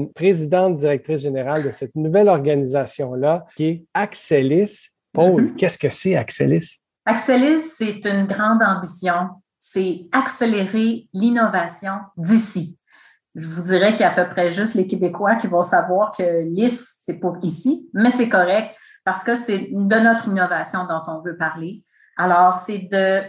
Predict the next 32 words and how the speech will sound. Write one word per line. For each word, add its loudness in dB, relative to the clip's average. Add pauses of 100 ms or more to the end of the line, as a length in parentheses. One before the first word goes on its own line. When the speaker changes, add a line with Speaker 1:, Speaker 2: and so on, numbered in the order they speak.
(220)
Speaker 2:
faciliter, -2
d'accélérer 0
les -2
innovations 2
qui -12
sont -6
issues -2
de 0
la 4
recherche -2
universitaire 0
et -4
des -4
autres 0
centres 0
de -2
recherche -4 (440)
pour -4
que -2
ça -4
serve 2
à 4
la 6
société, -8 (200)
que -14
ça -10
s'en 2
aille 4
dans, 0
dans 0
les -2
marchés -8